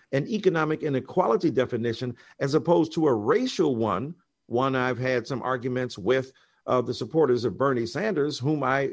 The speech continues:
uh, in, in, in mostly enjoy and embrace. But there is a real tension that ought to be acknowledged.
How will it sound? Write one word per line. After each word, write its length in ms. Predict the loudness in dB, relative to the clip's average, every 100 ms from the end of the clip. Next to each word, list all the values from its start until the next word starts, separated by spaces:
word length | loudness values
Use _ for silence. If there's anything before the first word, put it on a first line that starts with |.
| -2
uh, 200 | -2 -4
in, 340 | -8 -8 -8
in, 260 | -6 -6 -6
in 100 | -6
mostly 580 | 2 4 4 0 -2 0
enjoy 500 | -2 0 2 2 0 -4 _ _ -2
and 220 | 2 4
embrace. 500 | 2 4 2 2 -2
But 240 | -4 -4
there 220 | -2 2
is 120 | 2 2
a 80 |
real 280 | 2 4 2
tension 500 | 0 -4 -2 -2 -2
that 160 | -2 -2
ought 200 | -2 -2 -2
to 100 | -2
be 200 | 2 2
acknowledged. 520 | 2 0 2 0